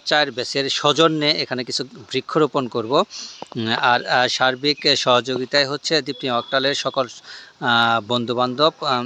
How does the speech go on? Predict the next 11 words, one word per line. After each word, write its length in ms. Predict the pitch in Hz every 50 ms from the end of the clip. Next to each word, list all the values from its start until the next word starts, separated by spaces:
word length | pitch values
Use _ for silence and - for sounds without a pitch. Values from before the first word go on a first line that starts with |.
| - -
আর 140 | 127 117 113
সংগঠনের, 720 | - - - 131 123 117 127 - - 131 131 135 135 135
আহ, 720 | 131 - - - - _ _ - 151 123 120 117 120 117 110
যে 140 | 110 120
পৃষ্ঠপোষকতায় 880 | - - 135 120 - - 151 143 143 131 - 151 131 127 123 - 135 131
সবচেয়ে 440 | - - 160 156 - - - 165 147
বেশি, 360 | 127 123 - - - 123 120
আহ, 580 | 117 _ - - - - - - 151 123 117 117
কার্যনির্বাহী 760 | - 127 123 117 120 123 117 117 110 107 117 117 113 120 113
যে, 280 | 107 120 117 117 117
আহ, 340 | - 135 120 117 113 113 107